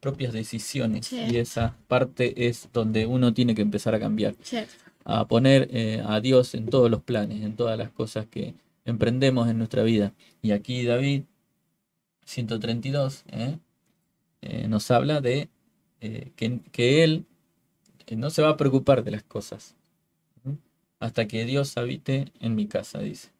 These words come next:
Speaker 1: ¿Eh? Vamos a Éxodo. Vamos a ir apurando un poquito. Vamos a Éxodo. Magalí lo, eh, esa, esa Biblia está buena, esa Biblia.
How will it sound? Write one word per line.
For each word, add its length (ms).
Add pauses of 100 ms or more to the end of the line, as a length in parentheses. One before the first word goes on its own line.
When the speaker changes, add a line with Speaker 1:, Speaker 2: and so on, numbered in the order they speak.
(380)
Speaker 1:
¿Eh? 200 (560)
Vamos 300
a 300
Éxodo. 560 (500)
Vamos 140
a 40
ir 60
apurando 400
un 60
poquito. 640 (1300)
Vamos 220
a 140
Éxodo. 640 (200)
Magalí 360
lo, 160
eh, 420 (1200)
esa, 140
esa 280
Biblia 420
está 200
buena, 260
esa 160
Biblia. 320